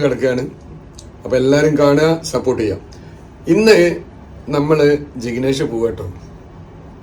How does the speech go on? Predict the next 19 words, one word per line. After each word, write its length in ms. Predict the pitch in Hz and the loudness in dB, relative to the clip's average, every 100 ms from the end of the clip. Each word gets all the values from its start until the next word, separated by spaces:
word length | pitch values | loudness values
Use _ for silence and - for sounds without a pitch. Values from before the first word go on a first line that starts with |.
| - - 113 | -20 -16 -10
അഞ്ച് 200 | 113 120 120 | -6 -2 0
ദിവസം 240 | 113 117 | 0 -2
നമ്മളെ 180 | 117 120 113 | -2 -2 -2
കൂടെ 180 | 110 107 | -4 -6
ഉണ്ടായിരുന്നു. 400 | 98 95 95 87 90 - - - - - | -6 -6 -6 -8 -12 -18 -20 -20 -16 -12
ജിഗ്നേഷ് 400 | 104 117 123 135 120 | -6 -4 -2 -2 -2
പോവുകയാണ്. 360 | 120 120 113 - - - - - - | 0 0 0 -8 -16 -20 -20 -18 -10
അപ്പൊ 120 | 110 120 | -4 -2
നമ്മളിന്ന് 360 | 120 127 127 127 123 | -2 0 0 -2 -2
ഹോട്ടലിൽ 320 | 113 113 131 | -2 0 2
നിന്ന് 120 | 135 135 | 2 2
പുറത്തേക്ക് 340 | 117 - 131 135 | 0 2 4 4
ഇറങ്ങുകയാണ്. 340 | 117 123 107 101 - - - | 4 0 0 -6 -12 -16 -12
അപ്പൊ 120 | 98 117 | -6 -2
ഞാൻ 80 | 123 127 | 0 0
ജിഗ്നേഷിനോട് 540 | 127 139 139 160 160 156 | 2 0 0 2 4 4
പറഞ്ഞു, 220 | 135 143 160 - - - - - - - 113 | 4 0 -2 -10 -16 -18 -16 -16 -16 -8 2
"എടാ, 140 | 143 143 | 4 4
നമ്മൾ 160 | 139 160 | 2 2